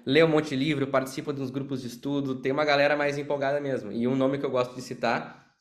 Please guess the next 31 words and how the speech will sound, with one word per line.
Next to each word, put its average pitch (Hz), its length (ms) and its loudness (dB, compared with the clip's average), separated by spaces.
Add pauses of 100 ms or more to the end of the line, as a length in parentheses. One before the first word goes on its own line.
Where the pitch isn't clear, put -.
(100)
é 123 120 2
o 139 80 2
Guilherme, 135 760 4 (300)
de 117 340 0
Crucilândia, 139 840 0
Minas 110 220 -4
Gerais, 107 540 0
que - 100 -4
é 123 60 4
uma 147 160 0
cidade 143 340 -2
que - 80 -6
é 143 40 -2
minúscula. 147 640 -2 (360)
E 120 80 0
o - 40 0
Guilherme 131 600 4
é 151 80 0
um 156 100 -2
cara 156 240 2
que 165 100 -4
tá 165 80 -2
cada 151 180 -2
vez 139 180 -4
mais 139 280 -2
se 151 100 -6
instruindo 147 500 -2
nessa 147 220 -4
questão 139 280 -6
do 135 60 -4
libertarianismo. 135 720 -2